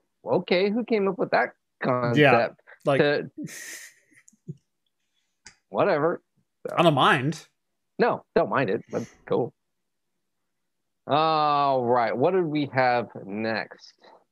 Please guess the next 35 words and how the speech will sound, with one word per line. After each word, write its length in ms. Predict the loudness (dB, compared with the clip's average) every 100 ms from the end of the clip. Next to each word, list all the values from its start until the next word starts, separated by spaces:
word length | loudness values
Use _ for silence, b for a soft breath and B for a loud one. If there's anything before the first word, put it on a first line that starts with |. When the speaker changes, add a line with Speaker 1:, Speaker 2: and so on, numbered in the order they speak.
| _ _ _ _ _ _ _ _ -2
Speaker 2:
Next 320 | 4 4 4
Speaker 1:
Apple's 160 | 6 10
Speaker 2:
up, 220 | 10 8
Speaker 1:
in 80 | 0
the 60 |
news. 300 | -10 -14 -16 -20 _
Speaker 2:
Apple 340 | 4 4 8 6
news. 480 | 8 4 2 -4 4
Actually, 540 | 4 4 2 6 6
this 360 | 8 4 4 6
is, 240 | 4 8
uh, 180 | 8 8
not 200 | 8 6
just 180 | 6 8
Apple 280 | 10 10 6
news. 300 | 4 2 4
This 200 | 2 4
is 120 | 6
on 360 | 8 8 6 6
Mac 240 | 6 8
rumors 320 | 6 8 6
dot 240 | 6 4 4
com, 380 | 2 4 4
but 160 | 2 4
this, 280 | 2 4 6
uh, 440 | 8 10 8 6 B B B B B
this 200 | 6 10
was 160 | 10 10
a 60 |
much 380 | 6 6 4 2
bigger 260 | 6 8 6
deal 340 | 4 8 8
than 180 | 8 4
just 240 | 4 2 2
Apple. 480 | 4 4 2 -8